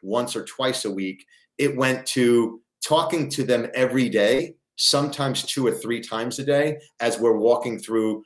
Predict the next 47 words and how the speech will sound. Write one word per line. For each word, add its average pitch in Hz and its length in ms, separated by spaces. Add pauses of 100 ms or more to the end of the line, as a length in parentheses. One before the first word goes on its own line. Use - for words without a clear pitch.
(140)
the - 80
covid 185 400
situation. 98 880 (240)
And 117 100
I 180 160
don't 160 160
have 135 200
expe-, - 360
right? 135 180
I'm 151 140
hired 139 320
for - 80
my 110 120
experience. 104 800 (280)
I 123 80
don't 214 140
have 127 100
any 101 120
experience 101 580
dealing 104 240
with 92 120
a 95 40
global 95 360
pandemic. 95 480 (420)
But 135 160
what 139 140
we 131 120
do 202 300
is 123 380
we 139 140
talk 165 400 (360)
sometimes 147 500
three, 156 160
four 156 220
times 135 260
a 123 60
day 151 160
because 117 300
something 123 320
new 147 180
came 113 260
up 101 200
and 104 140
we 110 100
have 117 200
to 98 80
discuss, - 800